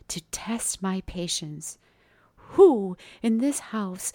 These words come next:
is making me pray five times more than I usually do? Who stole my good moment, and why? We would meet her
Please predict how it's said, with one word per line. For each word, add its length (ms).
is 160
making 460
me 180
pray 580
five 500
times 460
more 260
than 160
I 60
usually 540
do? 340
Who 380
stole 480
my 260
good 300
moment, 480
and 260
why? 600
We 240
would 180
meet 260
her 540